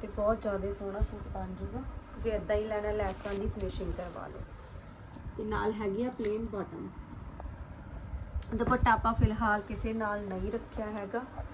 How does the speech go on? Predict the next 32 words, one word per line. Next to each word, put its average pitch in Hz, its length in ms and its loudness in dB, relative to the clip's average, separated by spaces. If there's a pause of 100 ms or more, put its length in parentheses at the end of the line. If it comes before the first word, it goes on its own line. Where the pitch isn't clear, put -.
(420)
ਤੇ 202 400 6
ਦੁਪੱਟਾ 214 480 2
ਜ਼ਿਆਦਾ, 202 400 4
ਜੇ 214 240 0
ਤੁਸੀਂ 233 280 0
ਕਹੋਗੇ 214 580 4 (440)
ਵੀ 214 80 -2
ਦੁਪੱਟਾ 233 340 0
ਲਗਵਾਉਣਾ 202 560 2
ਤਾਂ 208 140 -2
ਆਪਾਂ 202 240 2
ਤੁਹਾਨੂੰ 220 280 -2 (240)
ਲਗਾ 226 240 2 (160)
ਕੇ 185 80 -2
ਦੇਵਾਂਗੇ। 190 440 0 (560)
ਚਨੌਨ 220 400 4
ਦਾ 226 100 10
ਦੁਪੱਟਾ 233 400 2
ਲਗਵਾਉਣਾ 208 480 4
ਉਹ 190 80 0
ਵੀ 208 100 -4
ਲੱਗੂਗਾ। 214 360 -2 (380)
ਤੇ 226 60 0
ਇਹਦੇ 220 100 -2
ਨਾਲ 240 220 4
ਦੇ 226 80 2
ਆਪਣੇ 214 220 0
ਕੋਲੇ 226 300 2 (400)
ਦੋ 214 200 12
ਸੂਟ 220 260 -2
ਹੈਗੇ 196 360 0
ਨੇਗੇ। 233 340 2